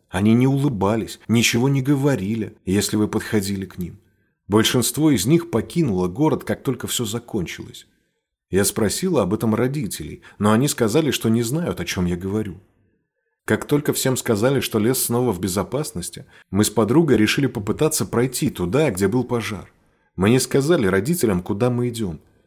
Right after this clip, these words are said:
Ощущение от того, что мы ослушались родителей, было потрясным. Мы прошли километра три или около того, и нам начали попадаться сгоревшие деревья и всё в таком духе. Помню, моя подруга очень расстроилась, потому что мы нашли скелет оленя,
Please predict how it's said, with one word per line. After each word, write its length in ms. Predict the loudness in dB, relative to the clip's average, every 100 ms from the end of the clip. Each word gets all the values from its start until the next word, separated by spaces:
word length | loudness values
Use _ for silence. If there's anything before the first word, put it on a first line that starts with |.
| _ _
Ощущение 600 | 0 2 2 4 6 4
от 120 | 2
того, 260 | 2 4 2
что 160 | 2
мы 140 | 2 2
ослушались 540 | 2 -2 0 0 0
родителей, 560 | 0 0 -2 -4 -2 0
было 240 | 2 2
потрясным. 800 | 0 -4 -2 -2 -2 -6 -12 -16 _ _ _ _ _
Мы 140 | 0
прошли 360 | 4 4 2 -2
километра 560 | 0 2 2 2 -2 -2
три 280 | -2 0
или 140 | 2 2
около 320 | 0 0 -2
того, 440 | -2 -6 -6 -10 -14 _ 0
и 120 | 2
нам 320 | 4 4 2
начали 280 | 0 0 -4
попадаться 560 | -4 -4 -2 -2 -2 -4
сгоревшие 500 | 0 0 0 -2 0
деревья 500 | 0 2 0 0 -2
и 40 |
всё 200 | -2 -4
в 80 | -4
таком 320 | -6 -4 -6
духе. 380 | -6 -12 -14 -20 _ _ _ _ _ _ _ 0
Помню, 280 | 2 4
моя 180 | 4 2
подруга 420 | 2 0 0 2
очень 300 | 0 0 0
расстроилась, 600 | 0 0 0 0 0 -2
потому 300 | -4 0 0
что 120 | 2 0
мы 100 | 2
нашли 260 | 0 -2
скелет 420 | -2 0 0 0 -2
оленя, 440 | -2 -2 -4